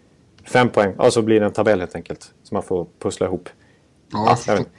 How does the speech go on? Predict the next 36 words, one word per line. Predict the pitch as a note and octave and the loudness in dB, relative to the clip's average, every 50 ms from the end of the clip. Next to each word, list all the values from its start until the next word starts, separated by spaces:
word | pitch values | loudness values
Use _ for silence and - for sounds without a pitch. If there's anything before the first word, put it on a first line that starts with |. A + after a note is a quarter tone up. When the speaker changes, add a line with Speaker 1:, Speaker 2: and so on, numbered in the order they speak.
| - - - | -20 -12 -4
Speaker 1:
Men | B2 C3+ | 2 4
Edmonton | D3 D#3 D3 C#3+ C3+ - B2+ A#2+ | 6 6 6 4 2 2 2 0
skulle | - - A#2+ A#2 | 2 2 2 4
i | |
alla | A#2+ A2+ A2 | 4 2 2
fall | - A2 A2 A2 | 0 0 2 2
ändå | A2 A2+ A#2+ A#2+ A2+ G#2+ | 2 2 2 0 -2 -4
fått | G2+ - A2 - | -6 -8 -6 -6
behålla | A#2 A#2 C3+ B2+ G#2 F#2 | 0 2 2 2 2 0
sitt | - F#2 - | -4 -8 -10
första | - G2 - - | -10 -10 -10 -6
val | G2 F#2+ F#2 F2 | -6 -6 -4 -6
då, | F2+ E2+ - | -8 -10 -10
för | - - F#2+ | -12 -12 -10
att | - | -8
de | G#2 F#2+ G2 | -8 -8 -8
ändå | G2 F#2 F#2 G2 | -8 -8 -6 -6
gjorde | G2+ F#2+ G2+ G#2 | -6 -6 -6 -8
en | G2 | -6
stark | - G2 F#2 F2+ - | -6 -6 -6 -4 -6
avslutning. | F#2+ - - A2+ - - E2+ - _ _ _ _ _ _ _ _ _ _ | -8 -6 -6 -8 -8 -8 -14 -18 _ _ _ _ _ _ _ _ _ _
Eh, | - G2 F#2+ F#2 F#2 - | -10 -8 -8 -6 -6 -6
men | A#2 B2+ C#3+ - | -4 -4 -4 -2
ännu | - D3+ D3+ D#3+ F3 | -2 0 2 2 2
mer | E3+ D#3 C3+ B2+ - - - - | 2 2 0 0 -2 -8 -10 -12
spe-, | - - - - - - - B2+ A2 - - - | -14 -16 -18 -18 -18 -6 -6 -6 -6 -6 -12 -12
det | - A#2+ | -8 -6
blir | B2 C3+ C#3 C#3+ | 0 0 2 2
lite | C#3 C3 D3 | 2 0 2
mer | D#3+ E3+ | 0 0
speciellt | D#3+ - C#3+ A#2+ - A#2+ G#2+ - | 2 2 -2 0 0 0 0 0
tvåtusen | B2 A#2 - - C3+ | -2 -4 -2 -4 -4
elva | C3+ C#3+ C3 A#2 C#3 F3+ C#3 | 0 0 0 2 2 2 0
faktiskt. | G#2 - _ - - - _ - _ - | 0 -4 _ -12 -20 -20 _ -20 _ -2
Då, | B2 C3+ D3 D3 C3+ - - _ _ _ _ _ _ _ _ _ _ _ _ _ - | 2 4 4 4 4 0 -6 _ _ _ _ _ _ _ _ _ _ _ _ _ -14
eh, | - G#2+ G#2 G2+ G2 F#2+ F#2 F#2 F2+ F#2 | -10 -8 -6 -4 -4 -4 -4 -4 -6 -6